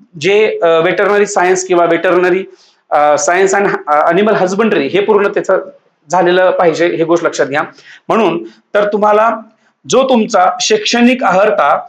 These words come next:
अ, गणण्याचा जो दिनांक आहे, तो दिनांक तुमचा कधीपासून असायला इथे तुम्हाला दिलेला आहे, क्रायटेरिया तुम्ही चेक करू शकता. आणि बाकीचे ज्या काही कर्तव्य, जबाबदाऱ्या ज्या काही असतील, ते तुम्हाला तुमच्या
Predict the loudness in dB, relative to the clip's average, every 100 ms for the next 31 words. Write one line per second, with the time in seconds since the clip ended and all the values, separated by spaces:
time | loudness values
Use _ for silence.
0 | _ _ _ 0 2 2 0 0 0 0
1 | 0 2 0 2 0 0 0 0 -2 2
2 | 2 2 -2 -2 0 0 2 2 -2 -8
3 | -4 -4 0 0 2 0 0 -2 0 2
4 | 0 0 -2 0 -2 0 -2 -2 0 0
5 | 0 0 0 -2 -4 -6 -6 -6 -8 -6
6 | -4 -2 -4 -6 _ _ -6 -4 0 0
7 | 0 -2 0 0 2 0 0 -4 0 2
8 | 2 2 2 2 2 2 0 2 2 2
9 | 0 -4 -4 -6 -2 0 0 0 -4 _
10 | _ -10 -8 -2 0 0